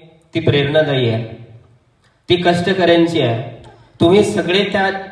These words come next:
दहावीच्या बॅचमध्ये शिकत होता ना, त्यावेळेस तुम्ही थोडंसं आठवून बघा, या चिचोंडीत कुठलाच प्रायव्हेट क्लास नव्हता. शिक्षक या ठिकाणी जे द्यायचे त्याच्या जीवावर तुम्ही आज सक्षमपणे उभे आहात.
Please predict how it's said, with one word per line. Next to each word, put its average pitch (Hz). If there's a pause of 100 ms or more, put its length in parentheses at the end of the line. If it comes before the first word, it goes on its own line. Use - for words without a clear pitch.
(160)
दहावीच्या 165
बॅचमध्ये 165
शिकत 156
होता 165
ना, 127 (300)
त्यावेळेस 156
तुम्ही 175
थोडंसं 160
आठवून 156
बघा, 139 (400)
या 156
चिचोंडीत 160 (320)
कुठलाच 202
प्रायव्हेट 170
क्लास 156
नव्हता. 123 (1040)
शिक्षक 208
या 208
ठिकाणी 208
जे 202
द्यायचे 196 (180)
त्याच्या 180
जीवावर 185
तुम्ही 185
आज 185
सक्षमपणे 185
उभे 165
आहात. 139